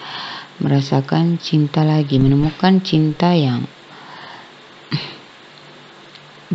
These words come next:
baru gitu. Ya, dan ini kemungkinan adalah cinta sejati ya. Dia per-, dan karena kamu cinta sejati dia, makanya dia, eh, trauma gitu.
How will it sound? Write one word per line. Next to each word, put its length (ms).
baru 340
gitu. 280
Ya, 240
dan 240
ini 260
kemungkinan 560
adalah 400
cinta 300
sejati 760
ya. 160
Dia 180
per-, 320
dan 320
karena 460
kamu 240
cinta 260
sejati 400
dia, 160
makanya 460
dia, 400
eh, 500
trauma 540
gitu. 340